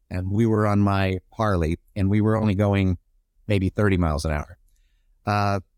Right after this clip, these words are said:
only saw it at the last moment, and I don't really remember all the specifics of the actual collision. Uh,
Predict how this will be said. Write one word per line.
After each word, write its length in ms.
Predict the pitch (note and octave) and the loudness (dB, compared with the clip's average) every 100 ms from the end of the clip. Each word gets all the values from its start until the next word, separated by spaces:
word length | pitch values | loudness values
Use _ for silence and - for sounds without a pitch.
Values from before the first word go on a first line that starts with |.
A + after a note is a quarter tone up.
| B2+ _ _ | _ _ _
only 240 | C3+ F3 F3 | -4 -2 -2
saw 240 | - D3 | 0 0
it 60 | C3 | 0
at 120 | B2 | -2
the 80 | G#2+ | -2
last 340 | A2 G#2+ - | 0 -2 0
moment, 360 | A2 G#2 G2+ G2+ | 0 2 2 0
and 80 | F#2+ | 0
I 60 | |
don't 160 | G#2 G#2+ | 0 0
really 200 | G#2 G#2 | 0 2
remember 300 | G#2 G#2 G2 | 2 2 2
all 200 | G2+ G2+ | 0 0
the 80 | G2+ | -2
specifics 600 | - G2 G#2 F2+ F#2 - | -4 -4 -2 -2 -2 0
of 180 | F#2 | 0
the 120 | F2+ F2 | 0 -2
actual 580 | F2+ - G2 F#2 E2+ - _ _ - | -2 -4 -2 0 -2 -6 _ _ -6
collision. 500 | A2 G#2+ F2 D#2 D#2 _ _ _ _ G#2 | 0 0 0 -4 -10 _ _ _ _ -4
Uh, 200 | G2+ | -2